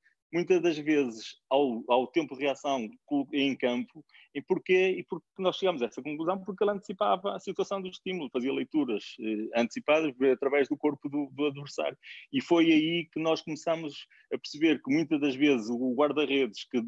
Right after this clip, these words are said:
que reagia mais tarde, quando era mesmo necessário o estímulo, reagia mais tarde, demorava mais tempo, o seu estímulo era superior, o rea-, a reação ao estímulo era superior,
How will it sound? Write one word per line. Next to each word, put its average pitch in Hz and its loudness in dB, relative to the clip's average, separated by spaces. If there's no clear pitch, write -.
que 131 0
reagia 139 4
mais 160 -2
tarde, 127 2
quando 117 -4
era 135 -4
mesmo 127 -4
necessário 120 -8
o - -6
estímulo, 113 -6
reagia 113 -2
mais 117 -6
tarde, 113 0
demorava 117 -2
mais 113 -6
tempo, 110 -6
o - -16
seu 123 -2
estímulo 110 -2
era 104 0
superior, 104 2
o 107 2
rea-, 127 4
a - 0
reação 123 0
ao 127 2
estímulo 113 -4
era 104 -6
superior, 120 -2